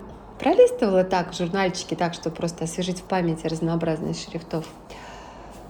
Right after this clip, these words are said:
В общем, постепенно я выходила из этого литературного запоя. На экране телевизора появилась картинка.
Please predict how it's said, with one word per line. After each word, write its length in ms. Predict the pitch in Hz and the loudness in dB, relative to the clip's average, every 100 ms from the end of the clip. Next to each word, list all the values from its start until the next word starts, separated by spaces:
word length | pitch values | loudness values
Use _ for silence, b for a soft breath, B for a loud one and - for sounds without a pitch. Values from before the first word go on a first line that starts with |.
| - | 2
В 60 | |
общем, 540 | 247 247 - 233 220 202 - - | 2 4 2 4 4 2 -4 -10
постепенно 800 | - 175 - - 214 262 277 269 240 - | -6 -6 -8 2 4 6 4 2 -2 0
я 120 | 175 | 0
выходила 540 | 165 - 160 175 214 | 0 0 2 2 2
из 160 | 214 165 | 2 2
этого 280 | 165 - 180 | 0 0 -4
литературного 720 | 170 165 160 160 165 165 156 | -2 -2 0 0 0 0 0
запоя. 540 | 147 - - 160 151 165 - - - - - - - B B B B B - - | -2 -6 -6 -6 -4 -6 -10 -18 -18 -18 -18 -20 -20 B B B B B -18 -4
На 160 | 180 175 | 0 2
экране 340 | 175 294 381 | 4 8 8
телевизора 560 | 370 285 240 220 220 247 | 8 6 6 6 6 4
появилась 480 | 247 196 175 226 226 | 6 4 6 2 2
картинка. 840 | 254 240 - 165 143 139 - | 0 0 0 -4 -4 -6 -10